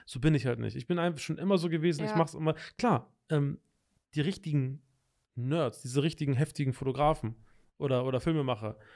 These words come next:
Speaker 1: die halt wirklich nur auf
Speaker 2: Da
Speaker 1: dieses
Speaker 2: gibt's aber auch spezielle Berufe,
Speaker 1: Genau.
Speaker 2: also so
Speaker 1: Ja, ja,
Speaker 2: wirklich
Speaker 1: klar.
Speaker 2: Color Gradinger
Speaker 1: Ja.
Speaker 2: oder Editor oder da gibt's ja wirklich Fachbereiche dafür, auch in Sounddesign, da kannst du auch wirklich eine Person dafür anstellen,
Speaker 1: Ja, genau.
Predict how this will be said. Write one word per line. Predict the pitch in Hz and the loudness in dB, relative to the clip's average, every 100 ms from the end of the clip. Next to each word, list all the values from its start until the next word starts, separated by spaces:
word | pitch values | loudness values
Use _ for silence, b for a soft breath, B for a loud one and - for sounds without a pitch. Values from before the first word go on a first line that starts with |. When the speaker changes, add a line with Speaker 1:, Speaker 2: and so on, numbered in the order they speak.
| B B - | B B 0
Speaker 1:
die | 143 | 2
halt | 139 | 2
wirklich | - 123 | 0 0
nur | 175 | 0
auf | 175 | 0
Speaker 2:
Da | - | 0
Speaker 1:
dieses | 220 226 | 2 2
Speaker 2:
gibt's | 262 | 2
aber | 262 233 233 | 4 4 4
auch | |
spezielle | 214 247 - 240 226 | 2 -2 2 2 2
Berufe, | 220 214 254 254 220 202 196 | 0 -2 -2 -2 -2 -4 -2
Speaker 1:
Genau. | 156 190 | 0 2
Speaker 2:
also | 185 208 | 2 0
so | 202 208 | -4 -2
Speaker 1:
Ja, | |
ja, | 160 | 2
Speaker 2:
wirklich | 185 - | 2 2
Speaker 1:
klar. | 208 233 | 2 4
Speaker 2:
Color | 240 | 4
Gradinger | 226 220 214 220 220 220 220 220 | 2 0 2 2 0 0 0 0
Speaker 1:
Ja. | 151 127 120 - - | 2 0 -2 -8 0
Speaker 2:
oder | 220 208 214 208 208 208 - - | 2 4 4 4 4 2 0 2
Editor | 226 226 220 226 220 214 | 4 4 0 2 2 2
oder | 208 214 | 2 -2
da | 202 214 | -2 -2
gibt's | 226 | 0
ja | 233 220 | 0 0
wirklich | 226 220 214 - | 0 -2 -4 -14
Fachbereiche | - 254 269 - 233 214 208 202 208 214 202 | -2 0 0 -2 0 2 2 0 -2 -4 -4
dafür, | 202 202 202 | -4 -4 -4
auch | 226 | -4
in | 233 | -4
Sounddesign, | 226 233 233 214 202 | -2 -2 -2 -2 -4
da | 208 | -4
kannst | 226 226 233 | -4 -4 -2
du | 233 | -4
auch | 214 | -4
wirklich | 233 220 - | -8 -10 -6
eine | 226 240 | -4 -2
Person | 240 214 | -2 -4
dafür | 214 214 - | -4 -6 -6
anstellen, | - 262 285 - 226 208 214 | -4 -2 -2 -4 -2 0 2
Speaker 1:
Ja, | 160 | 2
genau. | 151 160 131 | 2 0 -2